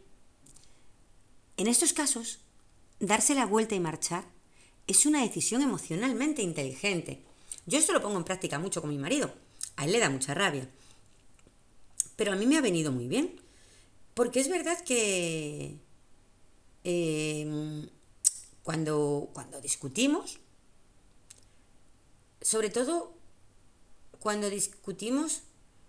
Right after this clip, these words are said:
porque yo creo que me está criticando demasiado y que no se trata de críticas constructivas,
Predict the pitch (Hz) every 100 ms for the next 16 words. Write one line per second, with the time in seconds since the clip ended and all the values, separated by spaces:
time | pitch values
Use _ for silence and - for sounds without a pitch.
0 | - - - 226 214 - 208 196 185 180
1 | - - - - - - - - - -
2 | 170 269 269 247 247 233 160 - - -
3 | - - - 220 202 - 202 202 185 165
4 | - 185 185 151 135 - - - - -
5 | - 170 160 139 185 185 170 135 - -
6 | - - - - - - - 190 240 269
7 | 269 262 139 135 - 220 - - - 214
8 | 214 - 143 - - 240 180 214 -